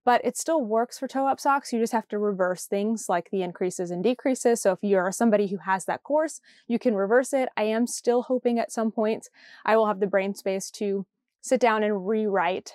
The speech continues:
the pattern so that it can be easily used for toe up. But I gotta work through my own <laughs> toe up sock first.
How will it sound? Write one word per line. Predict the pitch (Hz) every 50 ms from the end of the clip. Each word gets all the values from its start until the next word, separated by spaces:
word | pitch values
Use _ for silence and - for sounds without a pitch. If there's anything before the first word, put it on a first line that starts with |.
| _ _ _
the | 208 196 220 202 190 185 185 185 175 - _
pattern | - - 349 370 339 233 202 196 190 190 190 196 - _ _ _ _ _ _
so | - - 247
that | 208 214 196
it | 196 -
can | 240 233
be | 190 190 - - -
easily | 247 247 214 208 202 196 196
used | 180 170 175 165 170 160 160 - -
for | - - 196
toe | 180 - - - -
up. | - - - _
But | - 202 - - _ _ _ _ _ _ _
I | 226 220
gotta | 226 220 233 226
work | 226 220 208 -
through | - - 226 220
my | 202 196 185 196
own | 202 202 196 247 330 - - - -
<laughs> | - - 294 254
toe | - 302 240 214
up | 202 196 -
sock | - 214 185 190 - -
first. | - - - 220 - -